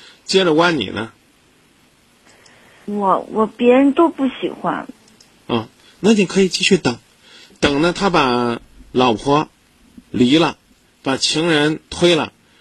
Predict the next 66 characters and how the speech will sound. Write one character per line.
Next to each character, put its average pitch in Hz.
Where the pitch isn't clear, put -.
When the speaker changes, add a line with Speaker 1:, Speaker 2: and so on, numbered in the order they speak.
Speaker 1:
然 143
后 160
呢， 117
你 117
有 104
三 156
而 123
二， 143
由 123
二 139
而 107
一， 127
Speaker 2:
嗯。 240
Speaker 1:
然 165
后 208
呢， 160
进 185
入 175
到 143
这 139
个 139
大 196
奶 120
的 120
行 139
列 160
之 139
后 151
呢， 123
你 147
小 117
心 123
还 143
有 131
二 139
奶、 95
三 127
奶 90
等 87
着 95
撬 131
你 85
的 92
墙 101
角 107
呢。 -
那 214
就 240
得 415
考-， 370
Speaker 2:
对。 -
Speaker 1:
那 233
就 240
得 240
考 185
虑 220
考 160
虑， 175
作 202
为 220
你 98
靠 175
什 107
么 147
魅 196
力 107